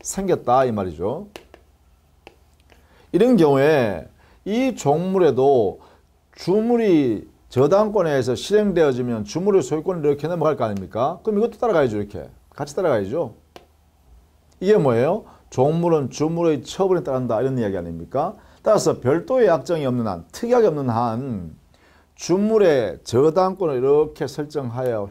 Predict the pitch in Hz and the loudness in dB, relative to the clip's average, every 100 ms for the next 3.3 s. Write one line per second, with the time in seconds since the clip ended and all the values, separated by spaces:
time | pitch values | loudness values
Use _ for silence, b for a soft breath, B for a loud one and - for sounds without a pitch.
0 | - 202 139 127 110 131 185 b b b | -2 -2 -2 -2 0 -2 -4 b b b
1 | b b 127 143 170 156 139 147 123 107 | b b -2 0 0 0 0 0 -4 -6
2 | - 175 180 127 - 151 170 151 127 131 | -6 -4 0 0 -4 -12 -8 -4 0 0
3 | 113 101 | -2 -6